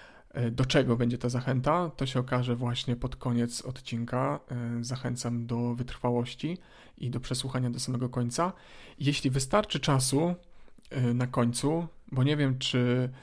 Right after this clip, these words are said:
mm, nie chciałbym właściwie, żeby podcast był za długi. Chciałbym, żeby trwał chociażby ten dzisiejszy maksymalnie piętnaście, dwadzieścia minut, e, z racji tego, że to jest odcinek wstępny.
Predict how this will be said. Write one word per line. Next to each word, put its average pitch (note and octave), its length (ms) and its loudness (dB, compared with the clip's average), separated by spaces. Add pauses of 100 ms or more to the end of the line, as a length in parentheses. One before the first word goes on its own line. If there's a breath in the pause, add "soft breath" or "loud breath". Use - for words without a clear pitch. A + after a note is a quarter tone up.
(560 loud breath)
mm, B2 1040 0 (460)
nie C#3 140 4
chciałbym C#3 300 2
właściwie, C3 640 2
żeby B2 160 0
podcast C3 420 -2
był B2+ 160 2
za A#2+ 120 2
długi. C3 380 2 (500 loud breath)
Chciałbym, A#2+ 260 0
żeby A#2+ 400 0 (140)
trwał B2 480 2 (120)
chociażby A#2+ 380 -6
ten A#2+ 160 -2
dzisiejszy C3 420 0
maksymalnie B2 500 0
piętnaście, C3 400 -2
dwadzieścia B2+ 380 0
minut, B2 380 2 (1000 loud breath)
e, A#2+ 300 0
z B2 60 -2
racji B2+ 220 0
tego, B2 240 0
że A#2+ 120 0
to A#2+ 100 -2
jest A#2+ 220 0
odcinek B2+ 380 -2
wstępny. B2+ 680 0